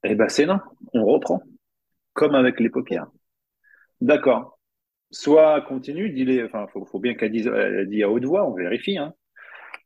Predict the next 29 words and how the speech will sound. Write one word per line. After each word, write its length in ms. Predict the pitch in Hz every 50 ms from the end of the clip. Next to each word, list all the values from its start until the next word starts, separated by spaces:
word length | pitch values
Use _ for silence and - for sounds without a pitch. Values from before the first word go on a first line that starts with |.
| _ - -
Quand 220 | - 113 110 - -
elle 80 | - -
compte 220 | - 95 95 -
plus, 160 | - - 180
on 100 | 180 156
lui 140 | 139 139 147
demande, « 260 | 156 165 160 151 131 101 85 -
Du 80 | -
coup, 140 | - - 101
c'est, 160 | - - -
c'est 160 | - - - _ _ -
quoi, 140 | - - - -
tu 80 | -
comptes 220 | - - - - _
plus 140 | - - 92
parce 220 | - - - - -
que 160 | - 90 87
t'as 180 | - - 85
la 80 | 82 87
flemme 440 | - - - - 151 160 156 143 120
ou, 120 | 107 - -
<laughs> 920 | - - - - - - - - _ - - - - - - - - _
ou 140 | - - -
parce 280 | - - 95 90 - -
que, 720 | - - 101 95 98 95 92 90 92 92 95 95 101 104 -
ou 260 | 107 107 - - - -
parce 220 | - - - -
que 80 | - 104
t'as, 240 | - - - -